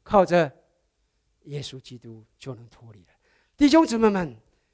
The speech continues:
当我们跟神有个连接的时候，我们才可能，才有可能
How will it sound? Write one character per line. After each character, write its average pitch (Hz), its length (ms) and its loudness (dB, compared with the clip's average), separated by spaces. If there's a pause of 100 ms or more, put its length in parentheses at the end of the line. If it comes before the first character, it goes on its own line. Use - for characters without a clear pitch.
(400)
当 381 160 12
我 330 80 10
们 320 100 6
跟 359 160 6
神 294 120 0
有 302 80 0
个 247 80 8
连 226 120 4
接 220 160 2
的 214 80 4
时 185 100 -6
候， 196 140 0 (220)
我 170 120 -4
们 185 140 -2
才 196 640 2
可 180 360 -4
能， 165 320 -8 (1040)
才 262 360 8
有 285 180 10
可 190 220 0
能 160 300 -4